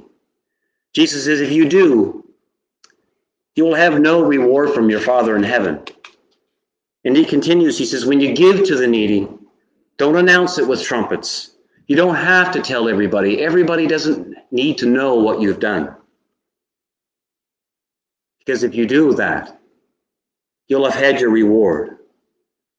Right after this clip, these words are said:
Jesus says, "When you give to the needy, don't let your left hand know what your right hand is doing." In other words, do this in secret. Then your Father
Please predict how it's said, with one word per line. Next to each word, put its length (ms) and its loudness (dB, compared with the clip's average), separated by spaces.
Jesus 320 -6
says, 180 -6
"When 140 2
you 80 2
give 300 -2
to 120 -2
the 120 2
needy, 400 0
don't 260 2
let 200 0
your 220 0
left 260 0
hand 300 0
know 180 0
what 260 0
your 80 0
right 240 -2
hand 260 -2
is 140 -2
doing." 420 -2
In 60 -2
other 160 0
words, 260 -2
do 160 0
this 220 -2
in 80 -2
secret. 480 -6
Then 140 2
your 120 2
Father 640 0